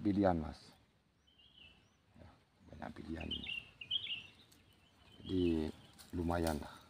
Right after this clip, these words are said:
lumayan. Tanam gini ya gak apa-apa. Kita buat raft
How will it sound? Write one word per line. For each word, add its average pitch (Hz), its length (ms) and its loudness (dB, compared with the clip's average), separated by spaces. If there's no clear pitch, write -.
lumayan. 82 400 -2
Tanam 76 320 2
gini 92 400 6
ya 73 140 4
gak 50 180 0
apa-apa. 101 400 6
Kita - 320 0
buat 71 240 -2
raft 98 320 10